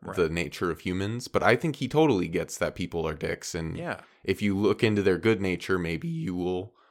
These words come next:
Speaker 2: turn them to the right side or something. I don't know.
Speaker 1: Right. It's a choice, yeah.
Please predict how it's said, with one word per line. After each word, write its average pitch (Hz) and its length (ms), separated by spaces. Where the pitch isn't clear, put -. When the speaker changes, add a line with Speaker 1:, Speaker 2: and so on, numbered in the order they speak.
Speaker 2:
turn 98 240
them 92 260
to 92 260
the 98 80
right 90 240
side 107 340
or - 60
something. - 400
I 80 60
don't 82 120
know. 92 120
Speaker 1:
Right. 104 320
It's 120 160
a - 40
choice, - 480
yeah. 139 180